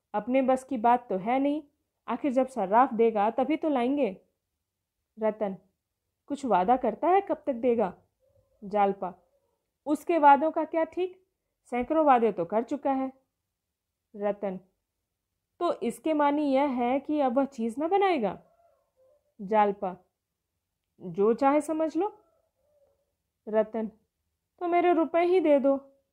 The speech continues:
बाज आई ऐसे कंगन से।" जालपा छमक कर उठी,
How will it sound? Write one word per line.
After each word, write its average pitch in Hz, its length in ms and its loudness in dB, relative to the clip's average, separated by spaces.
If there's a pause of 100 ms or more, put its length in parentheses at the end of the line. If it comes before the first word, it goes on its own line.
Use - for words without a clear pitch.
(220)
बाज 262 380 4
आई 254 200 2
ऐसे 285 260 2
कंगन 226 420 -2
से।" 202 380 -12 (1400)
जालपा 208 540 -2
छमक 254 520 -4
कर 262 120 -4
उठी, 320 380 -4